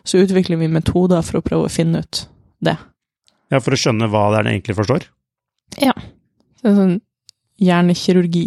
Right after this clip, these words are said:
Speaker 1: for maskinlæringsmodeller.
Speaker 2: Og dette er, er grunnforskning?
Speaker 1: Ja.
Speaker 2: Ja, så det er
Speaker 1: De metodene må vi utvikle fra bunn.
Speaker 2: Merker du at, tror du nå at vi vil få mer,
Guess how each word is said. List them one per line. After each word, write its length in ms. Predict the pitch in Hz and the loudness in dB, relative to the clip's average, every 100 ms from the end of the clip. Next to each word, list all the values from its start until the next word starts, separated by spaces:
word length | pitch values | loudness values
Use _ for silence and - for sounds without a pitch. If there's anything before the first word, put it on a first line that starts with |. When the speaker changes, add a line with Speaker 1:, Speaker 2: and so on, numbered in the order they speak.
| 175 - - | -4 -8 -16
Speaker 1:
for 300 | - 165 165 - - _ _ _ _ _ _ _ - | -6 -4 -4 -6 -16 _ _ _ _ _ _ _ -2
maskinlæringsmodeller. 840 | 170 165 165 160 165 175 170 170 | 0 2 0 0 0 0 0 -2
Speaker 2:
Og 80 | 160 | 0
dette 200 | 139 - | 0 2
er, 320 | 139 143 151 - | 2 4 2 -2
er 120 | - 160 | -2 0
grunnforskning? 440 | 117 104 87 104 - _ _ _ _ | 0 -2 -6 -10 -14 _ _ _ _
Speaker 1:
Ja. 100 | 302 - - _ _ _ _ - | -2 -2 -6 _ _ _ _ -10
Speaker 2:
Ja, 80 | - _ _ | -10 _ _
så 200 | - - | -14 -4
det 60 | 143 | 0
er 40 | 214 | 2
Speaker 1:
De 80 | |
metodene 540 | 214 214 208 190 185 175 | 2 2 2 2 2 2
må 140 | 165 | 2
vi 140 | 160 156 | 0 0
utvikle 460 | 160 - 165 151 156 | -2 -4 -6 -6 -8
fra 260 | - 156 156 160 | -6 -6 -4 -6
bunn. 180 | 151 - - _ _ _ _ _ - | -8 -10 -18 _ _ _ _ _ -4
Speaker 2:
Merker 480 | 143 143 104 - | 0 0 0 2
du 80 | 113 117 120 127 _ _ _ _ _ _ - | 4 4 2 0 _ _ _ _ _ _ -4
at, 460 | 127 - _ - - _ _ _ _ _ | -4 -4 _ -20 -20 _ _ _ _ _
tror 320 | - 143 127 131 | -2 2 2 4
du 40 | 139 | 4
nå 160 | 127 180 330 | 2 2 0
at 160 | 135 | -2
vi 140 | 131 127 | 2 2
vil 100 | 123 | 2
få 100 | 127 | 2
mer, 380 | 120 107 110 113 | 2 2 2 -2